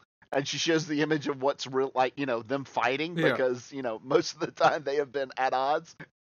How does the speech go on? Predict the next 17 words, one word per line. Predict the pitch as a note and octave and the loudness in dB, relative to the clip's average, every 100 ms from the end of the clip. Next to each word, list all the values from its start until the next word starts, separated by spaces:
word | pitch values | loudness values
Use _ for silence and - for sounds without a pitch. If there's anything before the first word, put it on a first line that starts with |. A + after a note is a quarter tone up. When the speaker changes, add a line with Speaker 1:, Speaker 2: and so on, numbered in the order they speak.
| - | -2
Speaker 1:
and | D3+ C#3+ | 0 0
then | C#3 | -2
gets | C#3 - | -4 -4
attacked. | B2+ C3 B2 - - | -2 0 0 -2 -12
Speaker 2:
Yeah. | C3 - - - - - - | -10 -10 -14 -12 -14 -6 4
And, | G3+ | 6
like, | G#3+ | 6
Speaker 1:
<laughs> | |
She | C4+ | 4
gets | C4 A3 | -8 -8
attacked. | - - - - | -8 -8 -8 -2
Speaker 2:
the | E3+ G3 | 4 4
Speaker 1:
It's | C#3 | 4
like, | - | 8
Speaker 2:
body | F3 E3+ F#3 | 12 12 12
Speaker 1:
eh. | F#3+ | 10
Speaker 2:
language, | F#3+ F#3+ F#3 G3 G#3 G3+ - - | 10 8 8 6 6 2 -6 -8